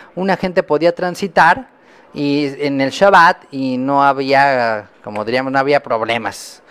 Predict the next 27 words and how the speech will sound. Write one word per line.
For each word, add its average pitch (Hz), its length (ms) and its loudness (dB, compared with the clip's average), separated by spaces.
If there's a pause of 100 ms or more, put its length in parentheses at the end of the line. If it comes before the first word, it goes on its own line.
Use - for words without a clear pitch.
(180)
¿sí? 131 220 -6
No 135 220 -2
se 139 120 -4
metía 113 320 -4
ahí 131 160 -4
con, 110 440 -12
en 120 180 -4
problemas 143 460 2
con 113 180 -6
nadie, 113 260 -6 (280)
¿sí? 120 160 -14 (580)
Eh, 143 460 0 (120)
encontré 180 380 0
otra 254 160 4
evidencia 185 720 0
en 156 120 -2
un 175 120 -4
documento, 160 760 -2
así 123 400 -8
no 123 160 -4
es 123 120 -2
que 113 100 -10
yo 113 80 -6
entuve 127 240 -2
el 127 60 0
documento, 165 440 -2
sino 151 360 -8